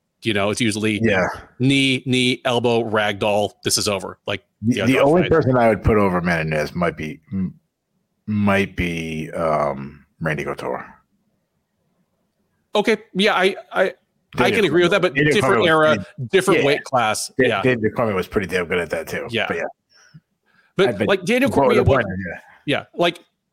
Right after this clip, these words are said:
Speaker 1: and I only, I didn't even say best for Nunes. I said scariest.
Speaker 2: Oh, okay,
Speaker 1: Like, just
Speaker 2: fair
Speaker 1: to be
Speaker 2: enough.
Speaker 1: a hundred and thirty-five pound woman, and, like, her, she
Speaker 2: <laughs>
Speaker 1: grabs
Speaker 2: Yeah,
Speaker 1: that
Speaker 2: good point.
Speaker 1: double collar tie,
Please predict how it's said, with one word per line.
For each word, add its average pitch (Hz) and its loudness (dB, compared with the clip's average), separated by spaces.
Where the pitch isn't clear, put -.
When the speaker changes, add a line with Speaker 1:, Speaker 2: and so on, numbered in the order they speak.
Speaker 1:
and 180 0
I 175 2
only, 233 2
I 156 0
didn't 160 -2
even 202 0
say 180 2
best 135 -4
for 120 -2
Nunes. 113 -2
I 123 -4
said 185 -4
scariest. 98 -6
Speaker 2:
Oh, 117 4
okay, 117 0
Speaker 1:
Like, 123 -2
just - -4
Speaker 2:
fair 117 0
Speaker 1:
to 165 0
be 170 2
Speaker 2:
enough. 139 0
Speaker 1:
a - -4
hundred 196 2
and 196 0
thirty-five 165 2
pound 143 0
woman, 123 0
and, 123 -4
like, 123 -2
her, 170 -2
she - -6
Speaker 2:
<laughs> - -
Speaker 1:
grabs 165 0
Speaker 2:
Yeah, 156 2
Speaker 1:
that - -10
Speaker 2:
good 117 -2
point. 92 -4
Speaker 1:
double 165 2
collar 151 2
tie, 139 0